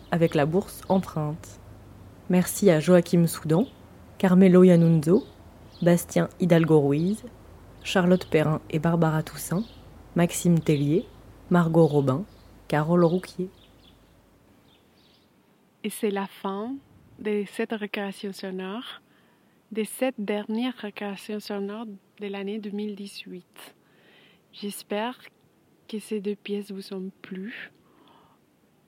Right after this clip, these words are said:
Speaker 2: On vous attend ici dans deux semaines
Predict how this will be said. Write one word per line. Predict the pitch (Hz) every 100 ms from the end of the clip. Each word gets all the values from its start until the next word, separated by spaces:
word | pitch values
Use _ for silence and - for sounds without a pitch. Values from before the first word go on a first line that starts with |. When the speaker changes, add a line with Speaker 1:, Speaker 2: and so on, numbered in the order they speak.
| _
Speaker 2:
On | 240 240
vous | 294 277
attend | 247 220 190 185 190 _ 220
ici | 220 - - 202 180 - _ -
dans | 202 202 202 190
deux | 254 285
semaines | - 214 202 190 180 170 170